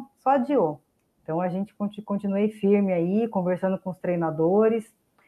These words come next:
E a City foi at-, mais pela logística, viu, Thiago, que eu escolhi. Por eu ser do interior, dá cinco horas de viagem, eu tô em São Paulo. E mesmo não sendo uma prova considerada fácil, né?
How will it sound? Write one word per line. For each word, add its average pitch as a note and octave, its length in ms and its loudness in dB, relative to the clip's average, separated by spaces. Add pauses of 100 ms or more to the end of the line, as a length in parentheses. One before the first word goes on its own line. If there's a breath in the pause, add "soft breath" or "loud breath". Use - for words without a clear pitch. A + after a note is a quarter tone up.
(420 soft breath)
E A3 420 6
a A3 100 8
City D4 720 2
foi D4+ 260 6
at-, D4 180 4
mais C#4 280 4
pela D#4 260 6
logística, A3 720 0
viu, G#3 240 2
Thiago, D#3+ 460 2
que - 100 -6
eu F3 80 2
escolhi. F3 380 0
Por F3+ 180 2
eu A3+ 140 4
ser A3+ 160 0
do G#3 100 2
interior, G#3 800 2
dá F3+ 200 0
cinco A3 360 -2
horas G3 240 4
de F3+ 80 -4
viagem, F3+ 480 0
eu F3+ 80 -4
tô F3+ 80 -6
em F3 80 -6
São D#3+ 180 -8
Paulo. G#3+ 500 4 (880)
E F3+ 640 2
mesmo A#3+ 320 8
não A#3+ 200 2
sendo A3 340 2
uma G3+ 180 4
prova F#3+ 320 2
considerada F3 800 0
fácil, G#3 640 2
né? G3 260 -4